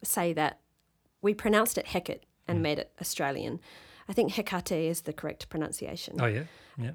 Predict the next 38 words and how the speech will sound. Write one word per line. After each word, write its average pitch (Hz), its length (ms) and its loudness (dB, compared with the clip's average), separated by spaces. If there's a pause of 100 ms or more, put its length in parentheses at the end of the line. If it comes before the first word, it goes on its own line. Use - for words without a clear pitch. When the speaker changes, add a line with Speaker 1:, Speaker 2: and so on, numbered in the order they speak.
Speaker 1:
Um, 165 460 -2 (220)
but - 180 2
to 208 140 6
avoid 185 340 6
any 175 240 4
evoking, 160 460 4
Speaker 2:
Mm. 392 40 0 (260)
Speaker 1:
James, 240 460 4
and 175 300 4
to, 165 380 2
Speaker 2:
<laughs> 180 160 0
Speaker 1:
because 190 320 4
we 190 160 4
are 170 80 4
very 170 240 4
spiritually 180 500 0
in 170 80 0
tune, 151 380 0 (720)
I 175 160 4
felt 175 260 0
it - 60 -2
was 175 160 -2
best 170 240 -2
to 165 320 -2
title 302 400 6
it 143 100 -2
Hecate 151 580 -2
and 165 200 0
use 156 280 2
that 156 280 0
Australian 143 840 -4
pronunciation 143 600 -4
rather 147 240 -6
than 147 160 -4
the 147 120 -2
original, 139 440 -6 (580)
um, 151 260 -2
because 160 680 2